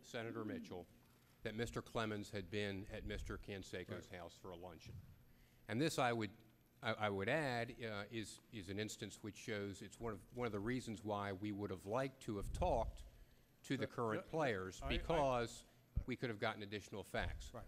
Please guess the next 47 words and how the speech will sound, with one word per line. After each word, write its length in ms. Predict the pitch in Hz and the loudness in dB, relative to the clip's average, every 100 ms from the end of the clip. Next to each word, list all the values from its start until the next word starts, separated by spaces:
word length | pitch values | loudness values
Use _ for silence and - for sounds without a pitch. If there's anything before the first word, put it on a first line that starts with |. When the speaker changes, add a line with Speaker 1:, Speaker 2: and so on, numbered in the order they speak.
| 131 | 0
Speaker 2:
We 80 | 160 | 2
would 80 | 214 | 4
have 60 | |
Speaker 1:
But 100 | 185 | 4
Speaker 2:
liked 220 | 165 175 175 | 4 2 0
to 60 | |
have 100 | 147 | -4
talked 320 | - 170 170 | -2 -2 -2
to 80 | 135 | -6
God 340 | 120 170 151 113 | 0 2 0 -4
to 60 | |
find 340 | - 123 - 104 | -8 -2 0 0
out, 140 | 101 - | -2 -6
but 100 | 107 | -8
you 80 | 120 - | -8 0
didn't. 360 | 190 127 - - - - - | 0 0 -8 -16 -18 -20 0
Speaker 1:
We 180 | 123 160 | 4 6
would 60 | |
Speaker 2:
You 60 | 147 | 6
Speaker 1:
have 180 | 123 127 | 6 6
liked 20 | |
to 20 | |
Speaker 2:
relied 140 | 165 | 6
Speaker 1:
talk 100 | 190 | 6
to 0 | |
the 60 | - | 6
Speaker 2:
on 180 | - 156 | 4 4
Speaker 1:
current 120 | 117 | 2
Speaker 2:
one 100 | - | 4
Speaker 1:
players. 260 | - - 170 | 4 4 4
Speaker 2:
witness, 260 | 165 170 - | 0 -4 -4
and 120 | 131 | -4
he 140 | 135 | -2
put 280 | 175 - 170 - - - - - - 151 | -4 -2 -4 -4 -18 -20 -20 -18 -14 -6
Mister 480 | 147 - 160 151 143 - | -4 -4 -2 -2 -2 -4
Clement 340 | 180 175 165 175 | 0 0 0 -2
at 100 | 156 | -2
a 60 | 143 | 0
location 640 | 139 143 - 180 170 170 151 - - - | 2 2 2 2 2 -2 -8 -12 -12 -2
that 200 | 139 - | -2 0
supposedly 880 | 143 131 175 226 170 139 - - - - | -4 0 0 2 0 6 10 10 10 6
other 360 | 180 - - - | 6 6 4 4
impartial 680 | 185 185 - 160 170 - - - | 2 2 4 4 4 4 2 2
parties 440 | 165 147 139 147 | 0 0 -2 -6
have 160 | 143 127 | -8 -10
provided 540 | 135 120 139 156 156 160 | -12 -8 -6 -6 -6 -6
affidavits 680 | 156 156 139 135 131 143 | -6 -8 -6 -6 -6 -8